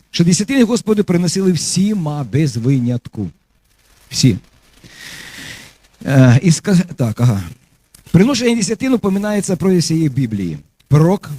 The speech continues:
Амос, Амоса чотири чотири, говорить десятин. Це говорить, що по всій Біблії,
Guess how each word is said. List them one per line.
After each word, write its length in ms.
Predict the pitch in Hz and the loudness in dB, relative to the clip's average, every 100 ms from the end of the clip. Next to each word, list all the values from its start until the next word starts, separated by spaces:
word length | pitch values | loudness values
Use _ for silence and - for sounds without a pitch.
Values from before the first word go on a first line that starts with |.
| - _ _ | -18 _ _
Амос, 480 | 147 175 196 156 - _ _ _ _ | -2 2 2 0 -6 _ _ _ _
Амоса 400 | 120 143 175 165 | -2 2 2 0
чотири 320 | 156 - 160 160 | -2 0 2 2
чотири, 300 | - 160 123 | 2 0 2
говорить 260 | 139 156 156 | 0 0 -2
десятин. 520 | 143 156 151 127 78 - _ _ _ _ _ | -6 -4 -4 -4 -4 -12 _ _ _ _ _
Це 180 | - 123 | 0 2
говорить, 280 | 123 139 127 - | 4 2 -2 -10
що 240 | 110 120 101 | -6 -4 -4
по 80 | - | -6
всій 420 | 110 - 165 202 | -6 0 2 2
Біблії, 600 | 208 139 131 123 117 107 | 2 2 2 2 0 -2